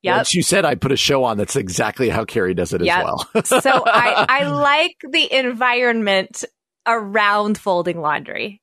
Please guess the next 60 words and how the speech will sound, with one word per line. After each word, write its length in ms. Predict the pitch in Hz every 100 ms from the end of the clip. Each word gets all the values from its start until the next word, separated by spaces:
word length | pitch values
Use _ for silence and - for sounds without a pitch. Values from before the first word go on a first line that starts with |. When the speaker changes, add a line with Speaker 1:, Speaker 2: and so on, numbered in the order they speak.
| 101
Speaker 2:
Okay. 400 | 95 123 113 85 -
Yeah, 180 | 110 123
I, 140 | 113 117 -
I've 200 | 117 117
often 280 | 127 123 214
Speaker 1:
I, 40 | 226
Speaker 2:
think 40 |
Speaker 1:
I 80 | 220
really 300 | 220 233 226
enjoy 320 | 220 214 214 190
that. 220 | 160 - -
I 40 |
enjoy 280 | 185 180 156
that. 160 | - -
Speaker 2:
Yeah, 140 | 104 98
Carrie 320 | - 113 113
will 80 | 110
do 100 | 104
the 80 | 98
same 200 | 104 92
thing. 160 | 95
It's 160 | 90 85
like 140 | 92
she 140 | - 101
knows 240 | 98 101
she's 160 | - 98
got 120 | 98
all 80 | 95
this 160 | 104 -
laundry 320 | 98 98 98
to 80 | 92
fold, 480 | 101 90 90 92 98
and 320 | 98 92 92 -
she'll 200 | - 98
get 200 | 87 107
in 80 | 104
front 220 | - 107
of 40 | 107
the 60 |
T 180 | - 117
V, 220 | 104 107
get 140 | 107 98
a 40 |
show 220 | - 101
on. 200 | 90 92
So, 220 | - 95 -
yes, 260 | 107 98 -
that's, 280 | 101 -
that 100 | - 107
Speaker 1:
Yeah. 100 | -
Speaker 2:
got 120 | 208
me. 80 | 208
All 60 |
right. 100 | 196 220
Speaker 1:
Just, 100 | 220
like, 360 | 226 220 208
make 260 | 226 247 269
it 100 | 294
an 120 | 262
event. 260 | 269 185 -